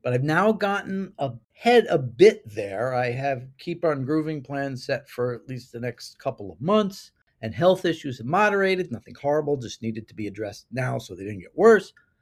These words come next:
So time to get back to work here.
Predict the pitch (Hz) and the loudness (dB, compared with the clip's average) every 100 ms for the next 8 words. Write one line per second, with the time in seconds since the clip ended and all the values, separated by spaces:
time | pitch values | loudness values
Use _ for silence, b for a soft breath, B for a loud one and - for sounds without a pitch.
0 | _ _ _ _ _ _ 127 143 202 202 | _ _ _ _ _ _ -2 6 6 6
1 | 185 185 165 156 - 117 117 123 - - | 4 2 2 2 0 -4 -2 -2 -4 -20
2 | _ _ 151 135 - | _ _ 2 2 0